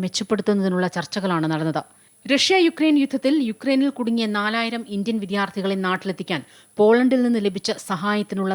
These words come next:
നന്ദി സൂചകമായി കൂടി മോദിയുടെ സന്ദർശനത്തെ കണക്കാക്കാം. ഒപ്പം യൂറോപ്യൻ യൂണിയനിലേക്കുള്ള സുഗമമായ വ്യവസായ ഇടനാഴിക്ക് വഴിവെട്ടുന്ന ആദ്യ നടപടിയായും. യൂറോപ്യൻ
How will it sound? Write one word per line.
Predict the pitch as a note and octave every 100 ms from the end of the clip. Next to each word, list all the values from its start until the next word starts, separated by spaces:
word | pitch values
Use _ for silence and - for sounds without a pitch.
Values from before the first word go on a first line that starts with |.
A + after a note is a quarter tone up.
| F3+
നന്ദി | F#3+ A3+ A3
സൂചകമായി | F#3+ F#3+ F#3 F3+ -
കൂടി | E3 D3+ - - _
മോദിയുടെ | F#3 G3+ A3 F#3 -
സന്ദർശനത്തെ | F3+ F#3 G3+ F3+ E3+ E3+
കണക്കാക്കാം. | D#3+ E3+ D#3 D#3+ - _ _ -
ഒപ്പം | F#3+ G3 B3 - F3+
യൂറോപ്യൻ | F#3+ A3 A3+ B3 A3+
യൂണിയനിലേക്കുള്ള | G#3+ A3 G#3 G#3+ G#3 G3 G3 -
സുഗമമായ | F3+ F#3+ G#3+ G#3 G3+ F#3 F3
വ്യവസായ | F3 - G#3 G#3 F3
ഇടനാഴിക്ക് | F3+ F#3+ F#3 F3+ F3+
വഴിവെട്ടുന്ന | F3 F3+ E3+ E3+ E3 - - - F3+
ആദ്യ | G3 F3 G3+ - F3+
നടപടിയായും. | E3+ F3 E3+ E3 D3 C3 _ _ _ _
യൂറോപ്യൻ | F#3 G3+ G#3 A3